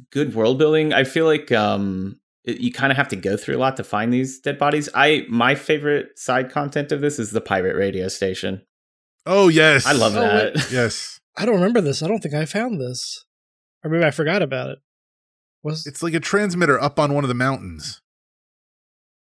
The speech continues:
Speaker 1: Yeah, it's this, this transmitter, and it, I'm not even sure it's marked on the map or if you can just, it's, like, very visible, like, you can see it.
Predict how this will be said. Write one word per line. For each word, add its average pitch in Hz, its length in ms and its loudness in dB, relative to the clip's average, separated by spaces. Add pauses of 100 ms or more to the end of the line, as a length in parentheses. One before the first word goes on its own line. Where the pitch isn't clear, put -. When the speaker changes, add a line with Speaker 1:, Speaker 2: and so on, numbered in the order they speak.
(380)
Speaker 1:
Yeah, 127 140 4
it's 104 260 2
this, - 280 -4
this 131 200 -2
transmitter, 143 520 2
and 110 140 2
it, 107 240 -2
I'm 139 120 -2
not 233 160 2
even 214 160 2
sure 151 120 2
it's 127 120 -2
marked 120 260 2
on 117 80 0
the 107 80 -2
map 104 280 0
or 117 60 6
if 113 140 -2
you 107 60 -2
can 101 140 -6
just, 104 240 -4
it's, 120 200 0
like, 139 140 -2
very 131 280 2
visible, 95 600 -6
like, 78 180 -10
you 98 60 -10
can - 160 -18
see 101 360 -6
it. 71 240 -10